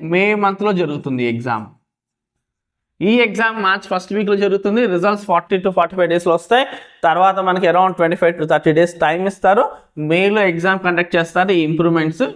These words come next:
ఇంట్రెస్ట్ ఉన్న వాళ్ళు రాసుకోవచ్చు, పాస్ అయిన వాళ్ళు. ఇంట్రెస్ట్ లేదనుకున్న వాళ్ళు సెకండ్ ఇయర్. ఓకే, ఇది రాసుకున్నా రాసుకోకపోయినా సెకండ్ ఇయర్కి వస్తుంది. సెకండ్ ఇయర్కి వచ్చిన తర్వాత ఫెయిల్ అయినా సరే, ఫస్ట్ ఇయర్లో ఫెయిల్ అయినా సెకండ్ ఇయర్లో కూర్చోవచ్చు. So అక్కడ ఏమి ఉండదు, కానీ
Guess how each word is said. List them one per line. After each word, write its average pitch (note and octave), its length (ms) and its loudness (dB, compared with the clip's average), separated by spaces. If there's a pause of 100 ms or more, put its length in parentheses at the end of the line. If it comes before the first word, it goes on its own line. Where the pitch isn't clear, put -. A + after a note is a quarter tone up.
(260)
ఇంట్రెస్ట్ A3 380 -2
ఉన్న A#3+ 100 2
వాళ్ళు B3+ 180 2
రాసుకోవచ్చు, A3 400 -2 (100)
పాస్ F3 220 0
అయిన F#3 180 0
వాళ్ళు. D#3 220 -2 (340)
ఇంట్రెస్ట్ A3 380 0
లేదనుకున్న A3 520 0
వాళ్ళు C4+ 180 2 (360)
సెకండ్ B3+ 320 0
ఇయర్. F3+ 160 -2 (800)
ఓకే, C4 180 0 (400)
ఇది G3 180 2
రాసుకున్నా A3+ 520 0
రాసుకోకపోయినా A3 460 0 (220)
సెకండ్ A3 260 0
ఇయర్కి F3 180 0
వస్తుంది. D3 280 -8
సెకండ్ A#3 300 0
ఇయర్కి A3 240 0
వచ్చిన G#3 260 0
తర్వాత E3 180 -2 (100)
ఫెయిల్ A3 300 4
అయినా G#3 220 0 (120)
సరే, F3+ 200 2 (420)
ఫస్ట్ F3+ 340 -2
ఇయర్లో A3 320 0
ఫెయిల్ F#3+ 240 2
అయినా G#3+ 180 0 (360)
సెకండ్ F#3 280 0
ఇయర్లో F#3 240 4
కూర్చోవచ్చు. - 420 -6 (720)
So A3+ 80 4 (440)
అక్కడ F3 240 -2
ఏమి G3 200 -2
ఉండదు, C#3+ 260 -2
కానీ C4 160 0